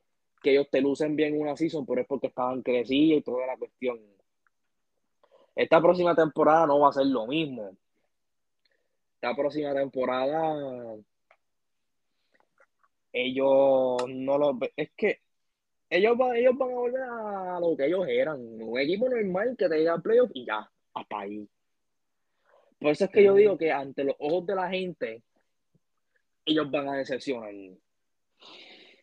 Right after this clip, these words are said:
Speaker 2: Rolando, por lo menos, va a seguir jugando.
Speaker 1: Sí, sí, sí, sí, sí.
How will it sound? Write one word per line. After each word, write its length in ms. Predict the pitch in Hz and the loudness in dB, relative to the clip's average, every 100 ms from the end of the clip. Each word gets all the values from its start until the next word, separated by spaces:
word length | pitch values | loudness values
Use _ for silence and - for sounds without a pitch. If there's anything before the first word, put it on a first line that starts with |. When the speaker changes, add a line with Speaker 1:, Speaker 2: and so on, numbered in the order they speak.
| - | -6
Speaker 2:
Rolando, 380 | - 151 165 190 | 4 8 8 8
por 80 | 185 | 6
lo 60 | |
menos, 160 | 131 123 | 4 2
va 40 | |
a 40 | 127 | 2
seguir 140 | 160 | 2
jugando. 300 | 165 160 98 - _ _ _ _ _ _ - | 2 0 -4 -12 _ _ _ _ _ _ -2
Speaker 1:
Sí, 300 | 151 151 160 | 2 4 4
sí, 320 | 127 117 120 | 0 -2 -2
sí, 280 | 117 110 110 | -4 -10 -10
sí, 280 | - 104 104 | -8 -8 -8
sí. 480 | - 104 101 104 | -10 -6 -4 -6